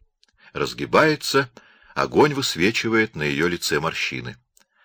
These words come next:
Услыхав шаги на улице, поворачивает голову к воротам и спрашивает:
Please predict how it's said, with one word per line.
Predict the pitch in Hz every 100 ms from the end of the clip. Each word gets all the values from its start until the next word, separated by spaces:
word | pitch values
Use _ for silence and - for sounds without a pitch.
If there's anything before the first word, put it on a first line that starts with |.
| _ _ -
Услыхав | - - 87 104 98
шаги | - 85 82 156
на | 151
улице, | 151 156 -
поворачивает | - 80 73 73 - 71 69 64
голову | 85 147 160 156
к | -
воротам | 127 143 147 143 131 -
и |
спрашивает: | 110 - 90 87 - 90 90 -